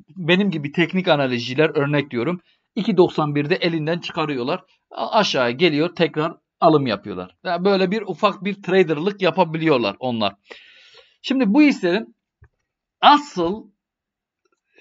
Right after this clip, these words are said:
senaryosu ne zaman başlayacak? Üç on birin üstünde kapanışlar,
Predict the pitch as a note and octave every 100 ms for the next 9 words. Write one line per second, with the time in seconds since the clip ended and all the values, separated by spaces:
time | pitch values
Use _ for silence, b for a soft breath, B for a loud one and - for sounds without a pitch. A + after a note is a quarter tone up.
0 | B B B B B B B _ _ _
1 | - - G3+ A#3+ G#3 E3+ A#3 A3 D#3 B2+
2 | A#2 A2+ G#2 - G#2 A2+ F3+ _ _ _
3 | _ _ _ _ _ _ _ - B3 C#4
4 | - - - G3 A3+ B3 G3 D#3+ D#3+ F3
5 | C#3 A#2+ _ _ _ _ _ - F3+ -
6 | - - C#3+ C3 B2 E3+ A#3 A#3+ _ _
7 | _ _ _ _ _ - D#3+ D#3+ D3+ C#3
8 | - C#3 A2+ -